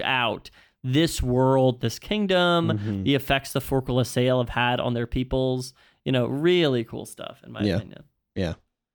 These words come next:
Speaker 1: Okay, Indy, I'm coming back to you, especially after your earlier comment. This question comes in from Nefarious Croissant. "Tavor has been a polarizing character on the pod so far.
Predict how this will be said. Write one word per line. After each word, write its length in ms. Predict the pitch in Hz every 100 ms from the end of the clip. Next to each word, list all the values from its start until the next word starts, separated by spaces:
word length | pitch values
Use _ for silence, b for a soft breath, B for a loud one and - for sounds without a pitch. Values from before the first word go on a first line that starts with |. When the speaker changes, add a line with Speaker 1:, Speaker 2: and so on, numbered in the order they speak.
| _ _ -
Speaker 1:
Okay, 500 | 247 247 240 226 - - - - -
Indy, 240 | 220 226
I'm 120 | 214 196
coming 280 | 202 202
back 240 | 196 185 -
to 100 | 190
you, 260 | 185 185
especially 420 | 160 - 165 160 156
after 240 | 147 151
your 120 | 147
earlier 220 | 151 147 147
comment. 440 | 220 208 185 165 B B B
This 160 | 240
question 320 | - 254 233 208
comes 220 | 202 175
in 120 | 185
from 180 | 180 160
Nefarious 540 | 147 185 185 180 160
Croissant. 580 | - 151 - 208 190 165 _ -
"Tavor 460 | 156 196 247 254
has 120 | 233 -
been 140 | 202
a 40 | 180
polarizing 680 | - 208 269 285 277 269 254
character 420 | 233 220 202 202
on 60 | 185
the 60 |
pod 360 | - 190 196 190
so 180 | 165 151
far. 540 | 156 147 143 139